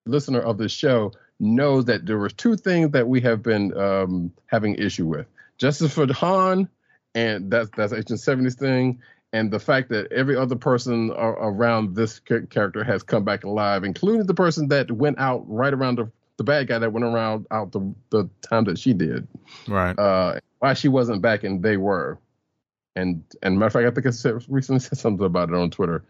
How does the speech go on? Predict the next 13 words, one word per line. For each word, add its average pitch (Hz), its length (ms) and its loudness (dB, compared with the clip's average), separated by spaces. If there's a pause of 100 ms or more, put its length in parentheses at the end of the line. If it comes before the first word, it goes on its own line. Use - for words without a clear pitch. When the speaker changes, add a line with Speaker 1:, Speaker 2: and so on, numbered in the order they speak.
(260)
Speaker 1:
and 95 120 0
now 95 200 4
I, 104 80 2 (300)
I'm 104 220 -10
not - 220 -2
gonna 90 160 0
take 92 140 -2
it 87 80 -2
back, 117 280 0
but 90 160 -2
still. 90 320 0 (840)
So - 100 -2
yeah, 185 200 0